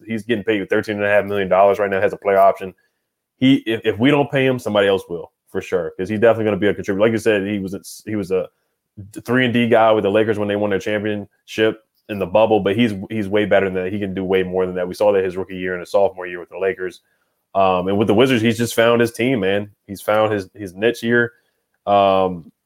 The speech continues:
he, he's able to be a leader. He was oh for five from the three-point line, but he was seven for eight from the line. He was getting to the free throw line. He had a couple and ones. He had a beautiful fast break. He had a couple dunks, just step throughs. Um, Rui had a nice pass. I love the block from Denny on Cade Cunningham,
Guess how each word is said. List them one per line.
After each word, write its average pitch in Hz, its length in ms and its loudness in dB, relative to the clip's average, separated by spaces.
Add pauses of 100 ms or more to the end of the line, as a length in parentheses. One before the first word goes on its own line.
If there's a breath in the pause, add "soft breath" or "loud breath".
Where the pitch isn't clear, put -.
(180)
he, 107 260 -6
he's 107 180 -2
able 104 160 2
to 98 40 2
be 95 100 0
a 95 60 2
leader. 113 260 2
He 120 80 2
was 113 120 0
oh 160 120 4
for 151 120 -2
five 139 220 4
from 135 80 -4
the 110 60 -2
three-point 135 340 -2
line, 135 280 2
but 104 80 -2
he 107 80 0
was 95 140 -6
seven 127 220 2
for 104 120 -12
eight 113 160 -4
from 104 120 -12
the 98 60 -4
line. 90 220 -6
He 110 60 -6
was 95 120 -10
getting 104 360 -4
to 110 80 -4
the 90 60 -16
free 113 180 -4
throw 104 160 -4
line. 104 260 -2
He 113 40 -6
had 104 80 -2
a 92 40 -6
couple 95 240 -4
and 92 240 -6
ones. 110 420 -2 (380)
He 120 60 4
had - 80 6
a 82 80 -4
beautiful 120 380 0
fast 101 320 2
break. 98 200 -4
He 110 60 0
had 101 60 0
a 92 60 -2
couple 123 300 -2
dunks, 104 440 -4
just 92 160 -16
step - 320 0
throughs. 110 420 -6 (520)
Um, 92 440 -2
Rui 120 200 4
had 117 100 2
a 110 60 0
nice 110 180 0
pass. 107 320 2
I 107 80 0
love 120 340 2
the 110 60 -2
block 110 360 0
from 92 240 -10
Denny 113 280 -4
on 95 140 -6
Cade 92 260 -8
Cunningham, 120 560 -4